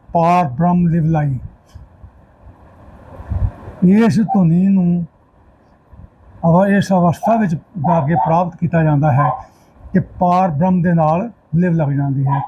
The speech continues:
ਪਾਰ ਬ੍ਰਹਮ ਨਾਲ ਲਿਵ ਲੱਗਣ ਦਾ ਮਤਲਬ ਹੈ ਕਿ ਅਸੀਂ ਪ੍ਰਮਾਤਮਾ ਦੇ ਵਿੱਚ ਲੀਨ ਹੋ ਜਾਂਦੇ ਹਾਂ, ਇਕਮਿਕ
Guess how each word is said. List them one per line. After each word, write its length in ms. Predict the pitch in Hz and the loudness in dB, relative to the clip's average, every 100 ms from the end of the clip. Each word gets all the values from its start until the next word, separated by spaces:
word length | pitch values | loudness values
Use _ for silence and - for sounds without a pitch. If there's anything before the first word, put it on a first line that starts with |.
| - - _ _ - - - | -12 -20 _ _ -18 -16 -6
ਪਾਰ 220 | 170 180 170 | 0 0 2
ਬ੍ਰਹਮ 240 | 160 190 | 0 2
ਨਾਲ 260 | 190 190 170 | 2 2 0
ਲਿਵ 140 | 170 | 0
ਲੱਗਣ 320 | 175 147 165 | 0 0 0
ਦਾ 100 | 160 | 0
ਮਤਲਬ 320 | 156 147 160 | -2 -2 -2
ਹੈ 220 | 156 160 160 - _ | -2 -2 -6 -16 _
ਕਿ 80 | 165 | -4
ਅਸੀਂ 200 | 151 - | -2 -2
ਪ੍ਰਮਾਤਮਾ 640 | 139 151 151 151 135 165 | 0 2 2 2 2 2
ਦੇ 120 | 151 147 | 2 2
ਵਿੱਚ 220 | 151 151 | 0 0
ਲੀਨ 460 | 143 143 156 170 | 0 2 2 2
ਹੋ 200 | 180 151 | 2 0
ਜਾਂਦੇ 300 | 139 143 143 | 0 -2 -2
ਹਾਂ, 160 | 143 147 - - - _ _ - - _ _ _ _ - - - - - 190 | -2 -4 -8 -20 -20 _ _ -20 -20 _ _ _ _ -20 -14 -10 -8 0 0
ਇਕਮਿਕ 280 | - 175 | 2 2